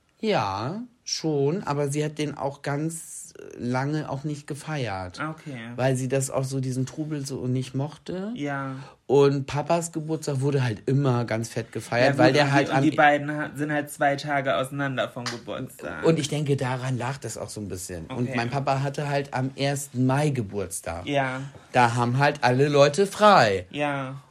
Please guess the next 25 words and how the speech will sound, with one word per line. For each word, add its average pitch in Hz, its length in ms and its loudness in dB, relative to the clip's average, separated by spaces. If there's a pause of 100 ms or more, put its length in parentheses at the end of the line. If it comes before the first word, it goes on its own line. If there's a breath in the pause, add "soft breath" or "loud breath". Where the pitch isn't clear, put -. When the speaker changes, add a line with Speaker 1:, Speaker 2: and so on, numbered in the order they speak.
(120)
Speaker 2:
Das 143 100 4
Speaker 1:
Und 139 100 4
da 143 120 6
Speaker 2:
ist - 60 4
Speaker 1:
ist 165 120 4
Speaker 2:
schon 160 80 2
Speaker 1:
meistens 165 500 8
Speaker 2:
geil. - 160 0
Speaker 1:
gutes 160 300 -2
Wetter 180 500 4
und 165 120 0
dann 156 120 0
konnte 151 240 0
man 143 160 -2
richtig 165 320 -4
schön 185 260 0
zu 170 200 -4
Bernhard 156 580 0
mit 170 240 -4
dem 185 300 -2 (100)
Fahrrad 165 420 6
fahren. 87 420 -6 (180)
Speaker 2:
Ja. 127 400 -4 (160)
Speaker 1:
Also 135 340 4
war 139 360 2